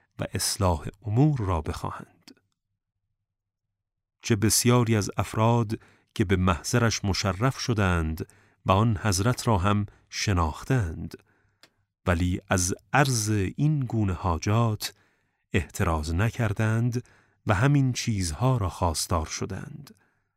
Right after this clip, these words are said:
پس در حقیقت نشناختند، زیرا معرفت به او معرفت به خداست. من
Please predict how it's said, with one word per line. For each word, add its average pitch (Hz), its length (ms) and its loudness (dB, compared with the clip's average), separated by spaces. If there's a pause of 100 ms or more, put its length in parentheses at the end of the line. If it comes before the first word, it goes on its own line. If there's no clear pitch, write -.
(640)
پس - 280 0
در 92 160 2
حقیقت 104 760 -2
نشناختند، - 1160 -4 (800)
زیرا 90 340 2
معرفت 92 760 -2
به 101 80 0
او 143 400 2 (460)
معرفت - 720 -4
به 92 80 -2
خداست. 95 840 -4 (560)
من 85 320 0